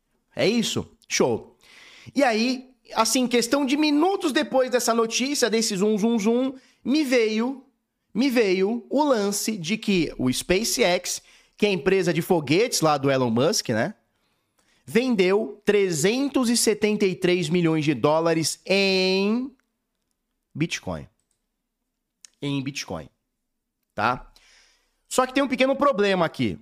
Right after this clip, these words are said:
<clears throat> Tem um pequeno problema aqui. Essa é a notícia que se espalhou pelo mundo. Elon Musk vendeu, porra, trezentos e setenta e três milhões.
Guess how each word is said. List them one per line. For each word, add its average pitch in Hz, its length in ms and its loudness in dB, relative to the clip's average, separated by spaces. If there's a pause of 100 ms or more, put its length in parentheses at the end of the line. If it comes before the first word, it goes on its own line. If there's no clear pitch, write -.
<clears throat> 208 720 -4 (300)
Tem 190 100 2
um 214 40 0
pequeno 247 280 0
problema 165 500 2
aqui. 113 300 -8
Essa 202 760 0
é 180 100 4
a 190 100 2
notícia 196 920 0
que 247 220 -2
se 262 100 0
espalhou 220 400 0
pelo 208 220 0
mundo. 196 400 0 (960)
Elon 127 260 2
Musk 185 460 0
vendeu, 208 840 0 (840)
porra, 135 500 2
trezentos 180 400 0
e 202 40 2
setenta 214 180 2
e 202 40 -6
três 175 220 2
milhões. 190 600 0